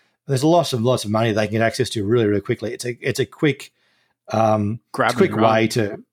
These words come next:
Speaker 1: yeah, exactly. And that's a massive issue. So from a cybersecurity point of view, honestly, you, right now, if you're an accountant, you're a tax agent, and you're not investing money in your cybersecurity, you know, you, you really need, you need to be doing it. You need to be doing it right now because you are gonna be targeted.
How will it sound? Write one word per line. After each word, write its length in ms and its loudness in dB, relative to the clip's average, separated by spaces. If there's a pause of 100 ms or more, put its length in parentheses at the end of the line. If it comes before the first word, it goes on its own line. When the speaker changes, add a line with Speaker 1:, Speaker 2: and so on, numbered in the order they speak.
Speaker 1:
yeah, 160 2
exactly. 800 0
And 180 -4
that's 180 0
a 20 -4
massive 760 -4
issue. 380 -12
So 360 -2 (800)
from 160 2
a 40 4
cybersecurity 600 2
point 180 2
of 80 2
view, 360 4
honestly, 640 2
you, 100 0
right 220 2
now, 200 0
if 120 -6
you're 120 4
an 60 2
accountant, 380 0
you're 100 0
a 40 -4
tax 280 -2
agent, 360 0
and 120 -2
you're 120 2
not 200 0
investing 380 -2
money 320 0
in 60 0
your 100 0
cybersecurity, 800 0 (680)
you 80 -12
know, 80 -8
you, 200 -6
you 180 0
really 380 4
need, 180 0
you 100 0
need 160 4
to 80 0
be 80 2
doing 180 2
it. 60 -12
You 60 -2
need 80 2
to 60 0
be 60 4
doing 140 2
it 40 -8
right 240 2
now 160 -2
because 240 -6
you 140 2
are 80 2
gonna 160 0
be 120 -6
targeted. 580 0